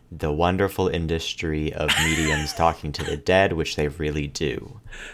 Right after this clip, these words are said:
Speaker 2: This is,
Speaker 1: Um,
Speaker 2: uh, Vienna
Speaker 1: it's an,
Speaker 2: confirming
Speaker 1: it's the
Speaker 2: that
Speaker 1: backbone
Speaker 2: <laughs>
Speaker 1: of the Ontario economy, and, you know, like, the eating of dead labor is what keeps capital
Speaker 2: <laughs>
Speaker 1: living.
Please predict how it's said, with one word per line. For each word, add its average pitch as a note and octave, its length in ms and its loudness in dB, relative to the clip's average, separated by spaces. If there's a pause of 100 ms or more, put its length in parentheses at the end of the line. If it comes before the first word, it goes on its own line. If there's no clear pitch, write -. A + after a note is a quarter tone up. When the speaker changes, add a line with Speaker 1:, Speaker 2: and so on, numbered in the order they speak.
(140)
Speaker 2:
This D#3+ 220 0
is, F#3+ 320 4
Speaker 1:
Um, E3+ 80 6
Speaker 2:
uh, D#3 220 4
Vienna D#3+ 460 2
Speaker 1:
it's F3 240 0
an, - 80 8
Speaker 2:
confirming D3+ 320 4
Speaker 1:
it's - 140 10
the A2 80 8
Speaker 2:
that D3+ 80 4
Speaker 1:
backbone C#3+ 760 12 (280)
Speaker 2:
<laughs> - 240 -2
Speaker 1:
of G3 160 6
the G3 140 8
Ontario G2 720 8
economy, G2 880 2 (640)
and, D#2 680 -4 (1300)
you G2 160 0
know, F2 300 2
like, F2 460 -2 (1600)
the F#2 300 0
eating B2+ 320 8
of B2+ 260 6
dead G2+ 220 8
labor F2+ 600 6
is E2+ 280 0
what F2 360 4
keeps - 340 -2
capital E2+ 580 4
Speaker 2:
<laughs> - 20 4
Speaker 1:
living. E2 500 2